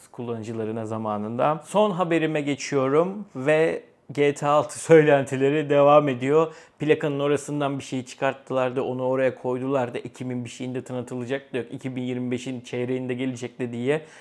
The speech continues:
söylentiler devam ediyor. Ama elinde sonunda gelecek, merak etmeyin. Bu yıl bitmeden G T A'yı kesinlikle duyurmuş, bir görmüş olacağız. Bu haftalıkta haberlerimiz böyleydi. Instagram'da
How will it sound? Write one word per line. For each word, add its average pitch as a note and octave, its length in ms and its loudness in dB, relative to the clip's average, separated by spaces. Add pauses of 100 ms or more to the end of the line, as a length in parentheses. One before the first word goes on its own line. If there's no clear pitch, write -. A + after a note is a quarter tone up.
(120)
söylentiler C#3+ 760 4
devam C#3 260 6
ediyor. C3+ 360 0
Ama C#3 180 -2
elinde C#3+ 360 -4
sonunda B2+ 500 -6 (360)
gelecek, C#3 500 -2
merak C3 360 0
etmeyin. C3+ 380 -6
Bu C3+ 60 -4
yıl C3 220 -2
bitmeden C3 680 -6
G B2+ 220 -2
T - 100 -4
A'yı A#2+ 160 0
kesinlikle B2 760 -6
duyurmuş, B2 640 -4 (480)
bir D3+ 80 -6
görmüş C#3 600 0
olacağız. C#3+ 800 0
Bu F3 120 4
haftalıkta E3 500 2
haberlerimiz D3 640 4
böyleydi. C#3 460 6
Instagram'da D#3 1080 0